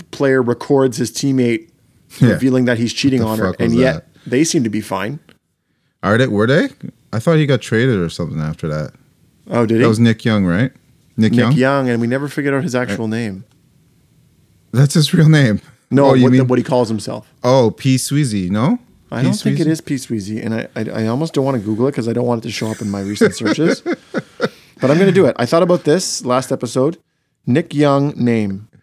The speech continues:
Speaker 1: okay? I'm, I'm
Speaker 2: You should
Speaker 1: Googling it right now.
Speaker 2: You should go nickname.
Speaker 1: Is that him? He looks like the,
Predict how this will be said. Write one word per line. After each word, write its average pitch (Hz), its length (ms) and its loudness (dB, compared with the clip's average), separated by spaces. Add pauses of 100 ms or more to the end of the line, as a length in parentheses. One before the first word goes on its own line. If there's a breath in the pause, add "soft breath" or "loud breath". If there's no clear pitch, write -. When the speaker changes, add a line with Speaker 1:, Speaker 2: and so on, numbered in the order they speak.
(180)
Speaker 1:
okay? 143 380 -2 (560)
I'm, 113 240 0
I'm 113 80 0
Speaker 2:
You 117 140 4
should 139 80 2
Speaker 1:
Googling 165 140 4
it 165 40 2
right 160 180 0
now. 113 360 -2 (180)
Speaker 2:
You - 120 -6
should - 100 -10
go 139 120 4
nickname. 101 600 2 (1040)
Speaker 1:
Is 127 100 0
that 403 200 0
him? 160 420 0 (1120)
He 165 100 -2
looks 294 220 -2
like 381 160 -2
the, 120 340 2